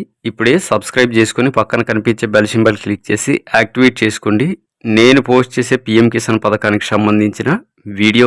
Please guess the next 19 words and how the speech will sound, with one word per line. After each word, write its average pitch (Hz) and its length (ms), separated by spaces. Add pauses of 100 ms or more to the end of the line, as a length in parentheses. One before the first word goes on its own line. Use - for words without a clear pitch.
వెంటనే 107 340 (300)
మీ 113 100 (100)
మొబైల్కి 110 380
అయితే 107 240
రావడం 107 320
జరుగుతుంది. 104 400 (1120)
లేట్ 131 240
చేయకుండా 123 400
వీడియోని 113 320
అయితే 123 240
స్టార్ట్ - 280
చేద్దాం. 107 240 (440)
ఏపీలో 151 500 (120)
రైతులకు 117 460 (380)
నిజంగా 127 340 (100)
ఇది 107 140 (360)
శుభవార్త 107 440
అండి. 104 160 (1000)
అన్నదాత 147 640